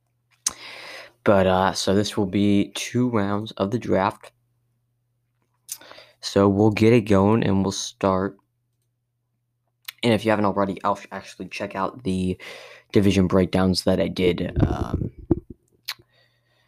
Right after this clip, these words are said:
uh, I think it was a week ago. We did, I did the A F C and then the N F C. So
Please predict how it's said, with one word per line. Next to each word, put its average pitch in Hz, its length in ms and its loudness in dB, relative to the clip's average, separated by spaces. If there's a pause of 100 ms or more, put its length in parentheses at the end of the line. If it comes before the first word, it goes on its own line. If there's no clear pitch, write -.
(220)
uh, 92 440 -2
I - 100 -14
think 95 160 2
it - 60 -4
was 90 80 -4
a 92 60 -4
week 87 160 -4
ago. 92 200 -2
We 92 100 0
did, 90 260 -4
I 104 60 2
did 90 180 2
the 90 100 0
A 95 120 2
F 87 80 -4
C 92 220 -4
and 69 200 -6
then 90 100 -10
the - 140 -10
N 92 160 0
F 92 80 -2
C. 92 240 -4
So 85 280 -8